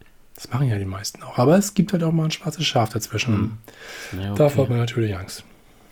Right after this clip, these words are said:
Speaker 2: Hat
Speaker 1: Ja.
Speaker 2: denn der Trainer jetzt irgendwas verlauten lassen, wenn, wenn das jetzt gekippt wird, ähm, dass, dass dann diese, diese einundfünfzig Prozent oder diese, diese Spielemehrheit irgendjemand jetzt übernimmt? Ist da schon irgendwas im Gespräch? Oder ist das alles bloß so,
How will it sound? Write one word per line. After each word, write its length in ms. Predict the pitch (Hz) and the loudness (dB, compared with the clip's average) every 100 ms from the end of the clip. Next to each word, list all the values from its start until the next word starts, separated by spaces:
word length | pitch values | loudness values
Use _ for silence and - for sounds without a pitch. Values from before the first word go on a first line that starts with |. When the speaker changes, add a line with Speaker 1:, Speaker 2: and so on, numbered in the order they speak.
| - | -6
Speaker 2:
Hat 80 | - | 4
Speaker 1:
Ja. 120 | 185 | 8
Speaker 2:
denn 160 | 139 120 | 8 8
der 120 | 110 | 6
Trainer 280 | - 147 170 | 4 2 2
jetzt 200 | 117 120 | -2 0
irgendwas 340 | 131 135 - | -2 0 -2
verlauten 500 | - 107 107 - 143 | -2 0 0 -2 -4
lassen, 460 | 123 - 135 120 107 | -4 -2 0 0 2
wenn, 560 | 110 113 110 107 - | 2 4 2 0 -4
wenn 380 | - 104 107 107 | -4 -2 0 0
das 160 | 104 - | -2 -2
jetzt 200 | 107 - | -2 -4
gekippt 440 | 110 - - - | -8 -10 -12 -2
wird, 360 | 113 143 - - - | 0 0 -2 -10 -2
ähm, 420 | 117 110 101 107 - | 0 2 0 -4 -6
dass, 320 | - - - - | -6 -4 -4 -4
dass 300 | 117 113 - | -4 -4 -2
dann 840 | 117 113 110 107 104 101 98 95 - - - | 0 2 2 2 0 0 -2 -4 -10 -18 -6
diese, 300 | 120 110 104 | -2 0 -2
diese 540 | 101 104 104 104 101 104 | -2 -6 -2 0 0 0
einundfünfzig 680 | 107 117 113 120 117 110 - | 2 2 2 0 0 -4 -6
Prozent 420 | 113 - 135 131 | -6 0 0 2
oder 140 | 113 | 0
diese, 280 | 110 113 110 | 2 2 2
diese 260 | 110 117 113 | 2 0 -2
Spielemehrheit 680 | - 120 120 110 120 113 110 | 0 2 4 4 2 0 2
irgendjemand 540 | 113 123 113 120 117 113 | 2 4 4 4 4 4
jetzt 160 | 107 | -2
übernimmt? 520 | 110 104 101 135 226 - - - | 0 0 2 0 0 -6 -12 -6
Ist 140 | 117 | -2
da 60 | 113 | -2
schon 140 | 113 | 0
irgendwas 320 | 107 113 110 | 2 2 0
im 120 | 110 | 0
Gespräch? 560 | 104 - - 143 254 - | -2 -4 -2 -2 -4 -2
Oder 180 | 123 - | 0 0
ist 120 | - | 0
das 120 | 117 | -2
alles 220 | 120 117 | 0 0
bloß 260 | - 120 110 | 0 0 2
so, 480 | 123 113 113 113 | 4 6 8 6